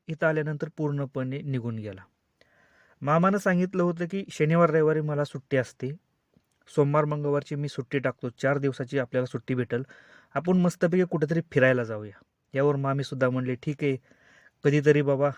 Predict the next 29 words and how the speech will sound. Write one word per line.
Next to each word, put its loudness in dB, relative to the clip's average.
नेत 0
जावा 0
फिरायला 0
आम्हाला." -4
"ठीक 2
आहे," 6
मामाला 4
म्हणलं, 0
"आपण 0
जाऊया." 2
आम्ही -4
प्लॅनिंग -2
करत -4
होतो, -8
माम-, -6
मी 4
आणि 2
मामी -2
प्लॅनिंग -2
करत -4
होतो -4
कुठं -2
जायचं. -2
मामा -2
म्हणले, 0
"बारा 4
वाजले, -2
झोपा -4
आता, -6